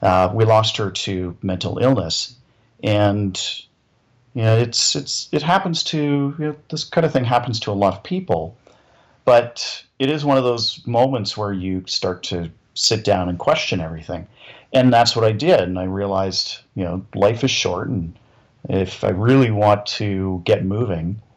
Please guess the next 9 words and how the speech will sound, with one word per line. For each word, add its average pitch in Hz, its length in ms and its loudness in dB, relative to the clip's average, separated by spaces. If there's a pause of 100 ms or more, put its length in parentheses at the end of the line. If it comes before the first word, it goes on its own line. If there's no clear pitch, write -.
(140)
I 110 120 2
have 104 100 2
to - 60 -10
get 98 140 -4
moving. 98 360 -4 (840)
So 110 680 4 (680)
I 120 200 6
actually 117 400 2
started, 104 680 0